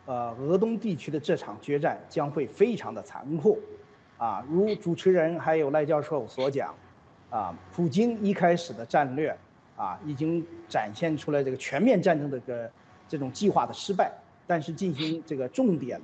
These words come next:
的这个，啊，呃，这乌，乌东地区的一个战略。那这对他来讲非常重要，因为普京是输不起的。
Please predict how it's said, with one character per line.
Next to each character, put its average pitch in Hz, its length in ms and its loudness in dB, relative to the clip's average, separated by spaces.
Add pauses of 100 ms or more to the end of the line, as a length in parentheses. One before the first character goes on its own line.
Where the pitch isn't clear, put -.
的 127 220 0
这 131 140 -4
个， 101 260 -4 (300)
啊， 98 280 0 (320)
呃， - 180 -8 (480)
这 160 360 8 (340)
乌， 220 160 4
乌 254 60 8
东 254 180 8
地 208 140 2
区 147 120 -4
的 147 60 -4
一 143 40 -2
个 143 80 -4
战 135 200 0
略。 143 160 -2 (560)
那 240 220 4 (140)
这 247 100 -4
对 269 160 4
他 208 100 2
来 247 120 6
讲 190 180 0
非 214 140 4
常 170 180 -2
重 185 140 0
要， 160 260 2
因 196 120 0
为 220 280 -2
普 135 180 -10
京 165 180 -4
是 147 100 -4
输 170 140 -4
不 165 120 0
起 - 220 -12
的。 - 160 -10